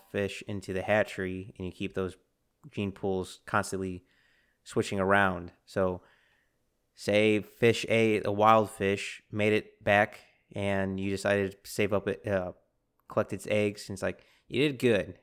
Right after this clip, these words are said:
Your kids are gonna get an easy life." And then vice versa, your kids had an easy life, we're gonna put 'em in the hardship.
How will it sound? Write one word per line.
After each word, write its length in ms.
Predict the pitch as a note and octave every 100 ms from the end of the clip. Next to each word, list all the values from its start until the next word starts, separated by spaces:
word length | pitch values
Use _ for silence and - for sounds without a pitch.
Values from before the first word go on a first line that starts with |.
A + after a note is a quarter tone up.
| _
Your 140 | G#2
kids 320 | - - C3 A#2
are 40 |
gonna 140 | A2+ G#2+
get 160 | G#2
an 60 | G2
easy 320 | A2 G#2 F#2+
life." 440 | F2+ F2 F2 - _ _ _ _ _ _ -
And 100 | G2+
then 400 | G2 G2 G2 -
vice 220 | G#2+ G2+
versa, 580 | - A#2+ A2 A2 G#2 - - -
your 100 | G2+
kids 220 | B2 B2
had 100 | A2+
an 60 |
easy 240 | A#2+ B2+ C3
life, 260 | B2 C#3
we're 80 | B2
gonna 140 | A#2 A2+
put 100 | A#2
'em 80 |
in 60 | A2+
the 60 | G2+
hardship. 540 | G#2+ G2 - F2